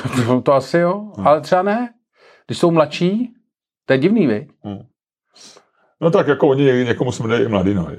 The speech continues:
Speaker 2: že jo. <laughs>
Speaker 1: To je strašný.
Speaker 2: To já vůbec nevím, jestli to... Dobře, dobře, dobře.
Speaker 1: Ne, stará hlava je...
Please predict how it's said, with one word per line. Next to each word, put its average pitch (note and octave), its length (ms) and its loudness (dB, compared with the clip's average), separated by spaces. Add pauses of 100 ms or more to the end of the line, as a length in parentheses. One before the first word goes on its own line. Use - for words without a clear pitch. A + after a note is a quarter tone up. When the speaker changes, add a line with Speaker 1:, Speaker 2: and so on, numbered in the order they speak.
(100)
Speaker 2:
že G2 80 -12
jo. - 80 -12
<laughs> - 40 -14 (2500)
Speaker 1:
To - 80 4
je - 40 -2
strašný. - 600 -6 (400)
Speaker 2:
To - 80 -6 (140)
já F#2+ 120 4
vůbec F2+ 320 -2
nevím, F2+ 180 0
jestli F2 220 -6
to... - 140 -4 (340)
Dobře, B3 420 2 (140)
dobře, A3 540 0
dobře. C3 200 -2
Speaker 1:
Ne, C#3+ 360 2
stará D3+ 380 2
hlava C3+ 340 2
je... C#3+ 340 2